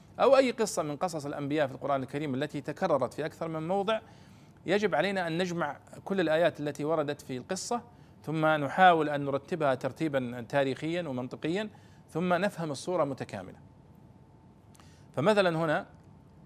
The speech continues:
قالوا: "يا موسى، إما أن تلقي وإما أن نكون نحن الملقين".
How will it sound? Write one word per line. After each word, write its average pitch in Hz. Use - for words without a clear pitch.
قالوا: 196
"يا 185
موسى، 190
إما 170
أن 160
تلقي 180
وإما 151
أن 143
نكون 143
نحن 135
الملقين". 117